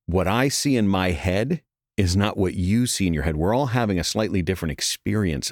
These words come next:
of the, of the play itself. We hope that the, that the Foley and sound design puts us all in a somewhat common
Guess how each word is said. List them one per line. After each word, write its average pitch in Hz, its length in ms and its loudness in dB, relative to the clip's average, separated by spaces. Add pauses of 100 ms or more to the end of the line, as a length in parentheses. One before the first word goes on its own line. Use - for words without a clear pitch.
of 78 180 -2
the, 69 200 -4 (380)
of 110 160 0
the 110 80 2
play 98 200 0
itself. 80 360 -2
We 104 100 2
hope 131 340 0
that - 140 0
the, 85 300 0
that 82 180 -2
the 71 140 -4
Foley 107 320 0
and 82 80 0
sound 90 240 0
design 73 340 -2
puts - 260 -4
us 101 120 -4
all 110 300 0
in 95 120 0
a 82 100 0
somewhat 135 480 -2
common 107 440 0